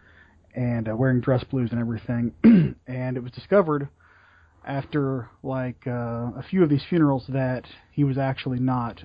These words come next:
actually a Marine at all, and he was faking the whole thing. Uh, apparently the giveaway was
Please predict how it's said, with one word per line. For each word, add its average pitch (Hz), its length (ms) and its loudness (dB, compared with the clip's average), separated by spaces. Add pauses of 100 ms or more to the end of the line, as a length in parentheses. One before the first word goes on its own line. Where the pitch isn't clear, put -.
(100)
actually 117 560 -6
a 113 200 -6
Marine 113 280 -4
at 117 60 -4
all, 143 300 4
and 120 80 -2
he 123 60 -2
was 117 200 -10
faking 131 280 -6
the 113 60 -8
whole 113 220 -8
thing. 120 280 -6 (800)
Uh, 113 360 -4
apparently 185 440 2
the 139 80 0
giveaway 156 400 2
was 135 340 0